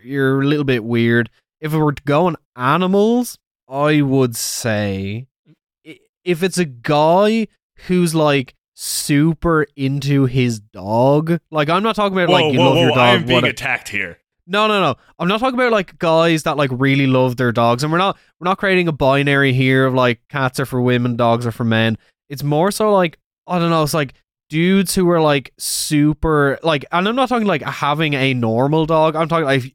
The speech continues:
Speaker 1: if you were a dude with an X L bully who was, like, super into owning an X L bully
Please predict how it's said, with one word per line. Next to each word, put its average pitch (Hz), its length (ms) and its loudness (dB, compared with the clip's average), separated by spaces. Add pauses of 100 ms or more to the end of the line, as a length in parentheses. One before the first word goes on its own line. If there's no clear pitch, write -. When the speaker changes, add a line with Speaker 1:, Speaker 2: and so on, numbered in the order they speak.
Speaker 1:
if 156 120 -4
you 196 120 2
were 202 140 4
a 170 40 2
dude 147 300 0
with 143 100 -2
an 120 160 -6
X 117 260 -4
L 127 200 2
bully 117 540 0 (240)
who 139 100 -2
was, 139 160 0
like, 120 240 0 (200)
super 175 640 0
into 151 380 0
owning 131 460 2
an 135 100 0
X 127 220 -2
L 135 180 0
bully 123 500 0